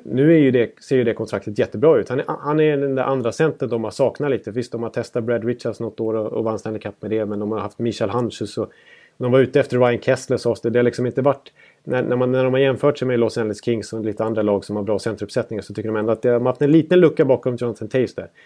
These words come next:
Men Anisimov har ju varit fantastiskt bra. Och då, då, då sitter till exempel Dave Bolland, som ju var en, en viktig spelare och bra, slog igenom lite i Chicago för några år sedan. Han sitter och tjänar fem komma fem miljoner dollar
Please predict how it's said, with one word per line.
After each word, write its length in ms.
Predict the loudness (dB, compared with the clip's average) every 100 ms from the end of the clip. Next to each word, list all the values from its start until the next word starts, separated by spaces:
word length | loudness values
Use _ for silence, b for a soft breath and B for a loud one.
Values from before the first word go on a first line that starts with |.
| b b -4
Men 100 | 2
Anisimov 480 | 4 4 2 0
har 80 | 0
ju 60 | 0
varit 160 | -2
fantastiskt 560 | -4 -4 0 0 -2 -4
bra. 200 | -4 -4 _ _ _ _ _
Och 300 | 4 4 2 -18 _ _
då, 200 | 2 4 4
då, 240 | 2 2
då 160 | 2 0
sitter 240 | 0 0
till 120 | -2
exempel 460 | 0 -2 -2 -4 4
Dave 200 | 4 6
Bolland, 540 | 6 8 8 4 0
som 180 | -4 -4
ju 60 | 2
var 260 | 4 4
en, 140 | 2 -2
en 160 | -4 -4
viktig 260 | -4 -10
spelare 400 | -6 -2 -2 -2
och 140 | -2 -2
bra, 320 | 0 0 -2
slog 220 | -4 -2
igenom 240 | 0 0 -4
lite 180 | -6
i 20 | -12
Chicago 340 | -4 -4 -4
för 80 | -6
några 100 | -4
år 60 | -4
sedan. 140 | -4
Han 100 | 0
sitter 220 | 0 2
och 60 | 0
tjänar 220 | 0 -2
fem 280 | -4 -4 -2
komma 200 | -2 0
fem 240 | 0 0
miljoner 300 | 0 -2 -2
dollar 340 | -2 -2 -4